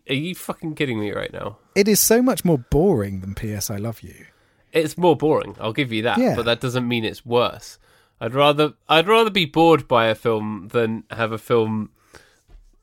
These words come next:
Speaker 1: you know, genuinely mock Irish people.
Speaker 2: <laughs> I don't think it did genuinely mock them, apart from Gerard
Speaker 1: It doesn't,
Speaker 2: Butler's
Speaker 1: it doesn't
Speaker 2: bad
Speaker 1: mean to,
Speaker 2: accent.
Speaker 1: but it does, and somehow that makes it even worse. <laughs>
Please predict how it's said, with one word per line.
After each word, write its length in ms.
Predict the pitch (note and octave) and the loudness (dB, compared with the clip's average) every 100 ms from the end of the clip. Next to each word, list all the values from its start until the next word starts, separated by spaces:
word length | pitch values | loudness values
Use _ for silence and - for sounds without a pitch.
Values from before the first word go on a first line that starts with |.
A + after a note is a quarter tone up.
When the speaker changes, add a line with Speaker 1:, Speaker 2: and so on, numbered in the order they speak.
| _ _ _ | _ _ _
Speaker 1:
you 140 | C#3+ | -2
know, 180 | A2 G#2+ | 0 0
genuinely 880 | G#2 - C3 B2 A#2+ A#2+ A2+ A2+ A2 | -2 -2 0 0 0 0 0 0 -2
mock 520 | A2 A2+ G#2+ - - _ _ - | -4 -2 -2 -4 -16 _ _ -6
Irish 400 | G#2+ G#2+ G#2+ - | -2 -2 -4 -6
people. 540 | A#2 G#2+ G2+ F#2+ - - | -8 -8 -8 -10 -6 -4
Speaker 2:
<laughs> 60 | - - - - - - - - | -4 -8 -16 -16 -18 -20 -10 0
I 80 | G#3 | 2
don't 360 | G#3 G3 E4 - | 2 -2 -4 -6
think 360 | A#3+ A#3 - | -2 -2 -2
it 200 | A3 D#3 | -6 -4
did 240 | D3 B2+ - | -4 -4 -6
genuinely 680 | C3+ C3 C3 B2+ B2 B2+ | -4 -2 -2 -4 -4 -4
mock 280 | B2 B2+ - | -4 -6 -8
them, 200 | F#2+ G2 | -10 -6
apart 320 | C3+ - D3+ - | -6 -2 -4 -2
from 180 | D#3 | -2
Gerard 180 | C#3 C3 | 0 2
Speaker 1:
It 80 | E3 | 6
doesn't, 280 | A3 E3+ E3 | 6 6 2
Speaker 2:
Butler's 220 | C3+ - - - | -2 -4 -10 -4
Speaker 1:
it 120 | C#3+ | 2
doesn't 240 | F3 F3 D3+ | 4 6 6
Speaker 2:
bad 120 | C3 | 6
Speaker 1:
mean 200 | D#3 E3+ | 8 6
to, 100 | - | 4
Speaker 2:
accent. 220 | A2+ G#2+ G#2 | 2 2 0
Speaker 1:
but 120 | A#2 | 0
it 120 | A2+ | 2
does, 420 | C#3 B2 E2+ - - | 2 2 0 -10 -6
and 140 | A#2+ | -2
somehow 440 | - D3+ D3 C3 A2+ | 2 2 4 4 6
that 180 | A#2+ A#2+ | 4 2
makes 260 | A#2+ - | 0 -2
it 100 | A#2+ | -2
even 320 | B2 A#2 A2+ | -2 -2 -2
worse. 460 | A2+ G2 - - | -2 -4 -6 -16
<laughs> 60 | - | -18